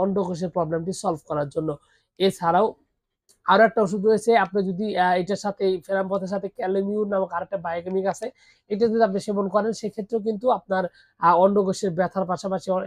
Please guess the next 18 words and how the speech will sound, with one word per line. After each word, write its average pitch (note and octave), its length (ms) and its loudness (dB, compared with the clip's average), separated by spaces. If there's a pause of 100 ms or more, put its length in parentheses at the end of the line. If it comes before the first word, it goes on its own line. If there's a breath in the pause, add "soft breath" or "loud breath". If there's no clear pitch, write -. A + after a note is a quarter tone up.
একশিরা F#3 360 -6
যে F3 120 -6
রোগটি E3+ 260 -8
রয়েছে, G#3 240 -2
এটা E3+ 180 -4
কিন্তু, D#3+ 200 -6 (420 soft breath)
আহ, E3 260 2
খুব F#3+ 120 -14 (100)
ভালোভাবে F3+ 360 0 (100)
সমাধান D#3+ 300 -4 (100)
করে D#3+ 200 0
দেয়। D3 140 -4 (360 soft breath)
এছাড়াও G3 480 0
ক্যালকেরিয়া G#3+ 540 2
floor A#3 300 6
নামক A3 180 2 (140)
আরো G#3+ 180 4
একটি - 140 -4